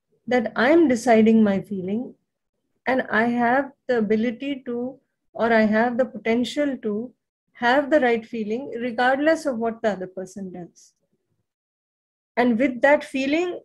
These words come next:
not necessary that we are accepting the other's behavior, but with the feeling of relationship, we do whatever we need to do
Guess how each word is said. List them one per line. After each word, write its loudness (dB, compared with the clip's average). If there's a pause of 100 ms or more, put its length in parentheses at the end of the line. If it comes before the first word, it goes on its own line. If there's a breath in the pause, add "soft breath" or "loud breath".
(440)
not -4
necessary -2
that 0
we -4
are -2
accepting -4
the 4
other's 2
behavior, -2 (1500)
but -4 (320)
with -4
the 2
feeling -2
of 2
relationship, -2 (480)
we -2
do 0
whatever 0
we -2
need -2
to -4
do -2